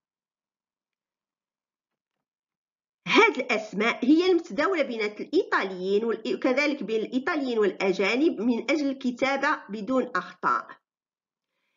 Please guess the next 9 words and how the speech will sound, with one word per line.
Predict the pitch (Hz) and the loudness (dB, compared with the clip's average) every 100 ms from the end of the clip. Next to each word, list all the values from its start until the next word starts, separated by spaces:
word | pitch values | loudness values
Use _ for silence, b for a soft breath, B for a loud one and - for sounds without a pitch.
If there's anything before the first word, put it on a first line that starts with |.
| _ | _
يعني | 269 277 285 | 0 2 0
باش | 277 523 523 | -2 -4 -2
ما | |
يخطئوش | 392 - - - 220 214 160 - - _ _ _ _ _ _ _ - | -2 -2 -6 0 4 4 2 -6 -16 _ _ _ _ _ _ _ -20
في | - 190 | -10 -6
كتابة | 180 320 226 - | -2 -2 -4 -8
الأسماء | - 190 196 254 262 - | -8 -6 -4 -2 -2 -2
ديالنا | 180 180 151 151 135 135 | -6 -2 -2 0 -2 -4
مثلًا، | - - 127 392 - | -6 -6 -4 -4 -6